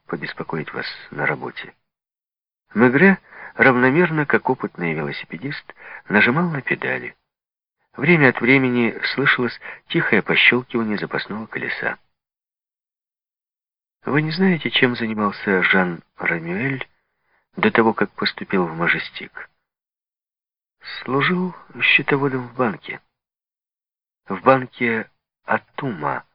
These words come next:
на улице Комертен". "Банк Атума. Да, хорошего мало. Какая-то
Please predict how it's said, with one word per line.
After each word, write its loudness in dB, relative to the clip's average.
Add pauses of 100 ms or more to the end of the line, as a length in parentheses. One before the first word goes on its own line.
(880)
на 0
улице -4
Комертен". -6 (960)
"Банк -4
Атума. -10 (1800)
Да, -8
хорошего -4
мало. -8 (1500)
Какая-то 6